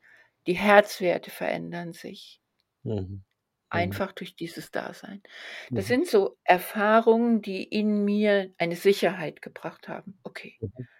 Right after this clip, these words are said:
Speaker 1: so kann man arbeiten, das kann man machen. Man kann einfach da sein, das Feld öffnen, das Herz öffnen,
Speaker 2: Mhm.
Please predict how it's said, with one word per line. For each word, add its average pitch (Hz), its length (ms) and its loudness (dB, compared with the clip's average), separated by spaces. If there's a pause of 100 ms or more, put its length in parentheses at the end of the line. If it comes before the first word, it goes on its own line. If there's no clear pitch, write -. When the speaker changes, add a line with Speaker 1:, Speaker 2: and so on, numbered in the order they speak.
(140)
Speaker 1:
so 196 200 2
kann 190 180 -6
man 165 180 -6
arbeiten, - 540 -6
das - 160 -16
kann 170 140 -6
man 165 140 -6
machen. 165 300 -8
Man 170 140 -10
kann 175 180 -6
einfach 175 420 -6 (540)
da 180 320 8
sein, 190 480 -4
das 160 160 -14
Feld 170 400 0 (300)
öffnen, 165 680 -10 (360)
das 208 180 -6
Herz 165 340 -2
öffnen, - 500 -12 (360)
Speaker 2:
Mhm. 107 180 -6